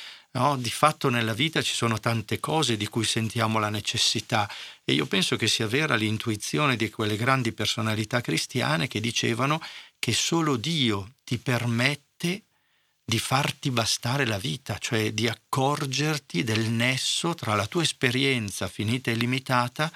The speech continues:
e il significato di tutta la realtà. Dio è proprio questo integratore, no, di senso,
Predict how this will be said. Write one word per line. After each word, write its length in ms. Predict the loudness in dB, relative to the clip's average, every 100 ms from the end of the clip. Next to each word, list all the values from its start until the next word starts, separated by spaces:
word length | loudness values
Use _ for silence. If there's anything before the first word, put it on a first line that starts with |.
| -12 -20 _ _
e 80 | 0
il 80 | 2
significato 720 | 2 0 -2 -2 -2 -4 -4
di 140 | -4
tutta 260 | -6 -8 -6
la 80 | -6
realtà. 480 | -6 -10 -6 -8 -8 -20 -20 -12 -10 -2
Dio 300 | 2 4 4
è 60 |
proprio 280 | 2 -2 0
questo 300 | -2 0 0
integratore, 1040 | 0 0 -2 -2 -2 -2 -2 0 0 -2 -2
no, 140 | -2
di 120 | 0
senso, 800 | 0 2 0 0 -2 -4 -4